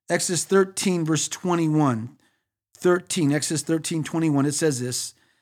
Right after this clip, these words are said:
"And the Lord went before them by day in a pillar of cloud to lead them," got that? "Lead them along the way,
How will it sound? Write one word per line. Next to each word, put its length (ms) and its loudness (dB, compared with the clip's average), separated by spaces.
"And 120 -2
the 60 6
Lord 240 8
went 200 2
before 560 6
them 500 4
by 260 6
day 300 4
in 100 0
a 40 2
pillar 580 2
of 160 -4
cloud 480 -4
to 140 4
lead 400 6
them," 340 4
got 180 0
that? 200 0
"Lead 380 4
them 360 0
along 360 6
the 100 4
way, 400 0